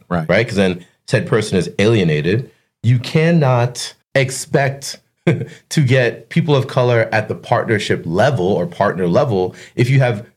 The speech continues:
Speaker 2: very few at a staff one level, right? Like, it doesn't make sense. So, oh, and by the way, there are other things where you can also acquire Black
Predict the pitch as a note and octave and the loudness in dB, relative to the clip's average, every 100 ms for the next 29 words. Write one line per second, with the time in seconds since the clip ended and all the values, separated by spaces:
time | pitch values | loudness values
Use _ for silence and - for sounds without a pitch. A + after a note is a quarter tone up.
0 | _ _ C3+ C3 C3+ C3+ C#3 C3+ A#2 A2+ | _ _ 0 2 2 0 2 2 2 0
1 | - A#2 A2+ D3+ E3 F2+ C#2+ C#2 - _ | 0 -2 0 0 2 0 -4 -10 -14 _
2 | _ - A#2+ D#3 C3 A#2+ C3+ B2+ A2 G#2 | _ 0 0 2 0 2 2 2 0 -2
3 | - - D3+ E2+ - - - C3+ B2 A#2+ | -2 0 0 -2 -12 -4 0 2 0 -2
4 | - _ D#3+ E3+ B2+ A2 G#2 G2+ D3 D#3 | -8 _ 0 2 4 2 0 0 2 2
5 | B2 G#2 - D#3 D3 - G2 G2 F#2+ G2 | 2 0 0 0 0 0 -2 -2 0 0
6 | G2+ G2 A2 - _ B2 E3 F3 F2 G#2 | 2 0 -2 -6 _ -2 2 2 2 0
7 | - A2 - A#2 - - C#3+ D3 F#2 C#3 | 2 0 0 -2 -2 -2 0 2 0 -2
8 | - _ _ - G#2 C#3+ - | -4 _ _ 0 0 0 -4